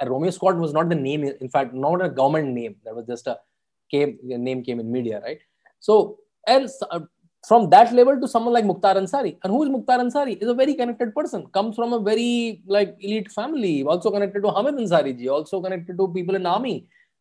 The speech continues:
right? People in, uh, very senior editor and part of Aaj Tak, India Today group, right? And, and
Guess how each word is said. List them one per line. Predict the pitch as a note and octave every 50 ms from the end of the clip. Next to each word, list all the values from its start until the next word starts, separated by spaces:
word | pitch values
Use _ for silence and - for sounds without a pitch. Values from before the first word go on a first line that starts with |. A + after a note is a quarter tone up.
| - C3+
right? | B2+ D3 E3 G3+ F#3+ E3
People | E3+ E3+ E3+ F3+ F#3+ F#3+
in, | G3 F#3+ F#3 F3+ E3 D#3
uh, | D#3 D3+ D3 C#3 C3+
very | D3 E3 F#3+
senior | F3 - - F3 F3+ F#3+ F3
editor | E3+ E3+ E3+ D#3+ F#3+ F#3+
and | F3+ F3 F3 E3+
part | E3+ D#3+ E3
of | F3 D#3+
Aaj | D#3+ D#3 - - -
Tak, | - A3 D#3+
India | E3+ E3+ F3+ F3+
Today | E3+ F3 F#3+ B3 C4
group, | G#3+ D#3 C#3+ A#2+ -
right? | - C#3+ E3+ G3+ G3 - _ _ _ _ _ _ _ - _ _ _ - -
And, | - G#3+ A#3+ C4 C#4+ C#4 - - _ -
and | G3+ A3+ B3 B3+ B3+ A#3 -